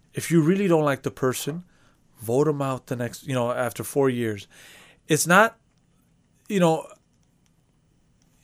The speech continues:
it, it, it's not what, what people are making this out to seem. You know, like, this isn't, this wasn't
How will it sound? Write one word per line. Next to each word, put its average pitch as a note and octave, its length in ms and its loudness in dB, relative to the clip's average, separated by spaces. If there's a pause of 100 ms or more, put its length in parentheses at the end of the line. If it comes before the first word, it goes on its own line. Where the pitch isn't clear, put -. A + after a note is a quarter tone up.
(120)
it, F#3+ 200 4
it, F#3 200 2
it's D#3 240 0
not A3 400 4 (720)
what, E3 280 6
what D3 200 4
people F#3 280 0
are C#3+ 80 6
making D3 380 -4
this C#3 180 0
out C#3+ 200 -2
to A#2+ 100 -8
seem. C3+ 480 -6 (340)
You D3 120 0
know, D3+ 120 6
like, C#3 200 4
this F#3+ 200 4
isn't, F#3 360 2
this F#3 180 6
wasn't G#3 440 6